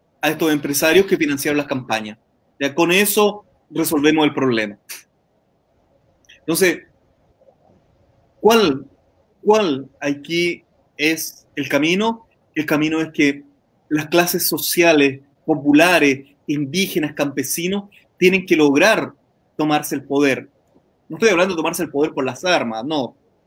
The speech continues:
Puede ser malinterpretado cuando digo tomarse el poder. No. Tenemos que estar en los espacios del poder. Eh, vía institucional,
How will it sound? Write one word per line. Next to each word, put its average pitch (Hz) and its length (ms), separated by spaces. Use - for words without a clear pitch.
Puede 160 140
ser 160 120
malinterpretado 139 680
cuando 127 200
digo 139 160
tomarse 135 280
el 139 80
poder. 135 360
No. - 240
Tenemos 240 260
que - 200
estar 254 340
en 214 80
los 151 140
espacios 135 400
del 120 80
poder. 107 360
Eh, 147 520
vía 196 260
institucional, 190 960